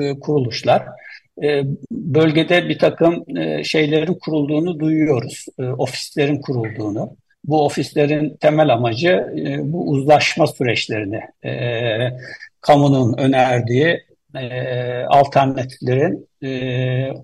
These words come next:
oradaki mülk sahipleri, hak sahipleriyle değerlendirileceği ofislerin kurulduğunu biliyoruz.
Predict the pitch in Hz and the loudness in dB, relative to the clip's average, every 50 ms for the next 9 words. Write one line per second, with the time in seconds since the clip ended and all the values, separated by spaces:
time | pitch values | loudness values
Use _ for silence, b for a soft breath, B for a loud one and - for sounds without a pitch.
0 | B B B B - - 143 147 143 139 147 139 - - 143 135 135 151 151 143 | B B B B 0 2 2 2 4 2 0 0 0 0 2 4 4 4 2 2
1 | - - 139 127 123 120 - - - 127 123 135 156 - - 151 143 - - - | 2 2 4 4 4 4 2 -2 -4 -2 0 0 0 2 2 0 0 0 -2 0
2 | 139 131 131 123 113 127 123 131 127 127 131 131 131 117 113 131 151 202 196 B | 2 2 2 0 -4 -4 -2 -2 -2 0 0 -2 -2 0 0 0 -2 -2 -4 B
3 | B B B B B _ - 127 139 139 135 139 139 139 139 139 139 131 139 131 | B B B B B _ 0 4 4 6 6 4 4 2 0 0 0 -2 -2 -4
4 | 139 131 131 131 127 131 131 135 147 170 185 190 - - - - 147 - - 139 | -4 -2 -2 -2 -2 -2 -2 0 0 0 0 -2 -4 -8 -10 -12 -10 -4 -2 -2
5 | 123 - - - - - 139 131 151 175 165 - - - 147 143 135 131 127 131 | -2 -4 -6 -8 -2 0 0 2 2 0 0 0 0 4 4 6 6 6 4 4
6 | 131 - - 147 147 143 139 131 113 - 127 - - | 4 4 2 2 4 4 4 4 2 0 -2 -8 -14